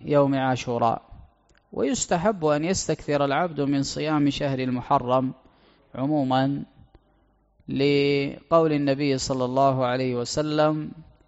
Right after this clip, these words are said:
"أفضل الصلاة بعد الفريضة صلاة الليل، وأفضل ال-، الصوم بعد رمضان شهر الله المحرم". وهذا من حيث العموم،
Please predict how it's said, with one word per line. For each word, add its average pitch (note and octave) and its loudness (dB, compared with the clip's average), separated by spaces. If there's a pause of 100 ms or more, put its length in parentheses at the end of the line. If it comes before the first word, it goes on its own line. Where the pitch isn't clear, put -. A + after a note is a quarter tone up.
(420)
"أفضل C#3 0
الصلاة C#3 -2 (380)
بعد C#3 0
الفريضة C3+ 0
صلاة C3+ -2
الليل، C#3 0 (920)
وأفضل C3+ 2 (1500)
ال-، C3 0 (280)
الصوم C#3 -2
بعد C3+ 0
رمضان B2+ 2
شهر C3+ -2
الله B2+ 2
المحرم". A#2+ 0
وهذا C#3 0
من C3 -2
حيث C#3 -4
العموم، C3 2